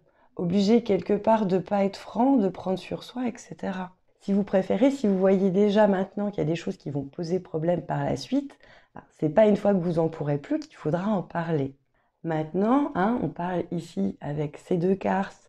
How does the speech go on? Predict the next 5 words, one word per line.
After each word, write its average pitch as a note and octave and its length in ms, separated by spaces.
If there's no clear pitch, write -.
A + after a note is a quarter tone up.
de D#3+ 220
confiance, B3 960
de D3+ 140
force - 500
intérieure. G3+ 800